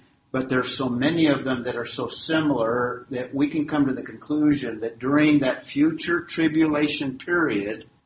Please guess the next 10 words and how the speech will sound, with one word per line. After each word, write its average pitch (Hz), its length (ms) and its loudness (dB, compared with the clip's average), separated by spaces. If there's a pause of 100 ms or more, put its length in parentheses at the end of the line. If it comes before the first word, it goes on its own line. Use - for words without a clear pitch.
(180)
God 147 540 6
is 143 200 -4
doing 127 720 0
a 117 120 -10
similar 139 480 2
work. 123 420 -4
He's - 340 -16
intervening 127 640 4
in 110 180 -4
judgment - 560 -2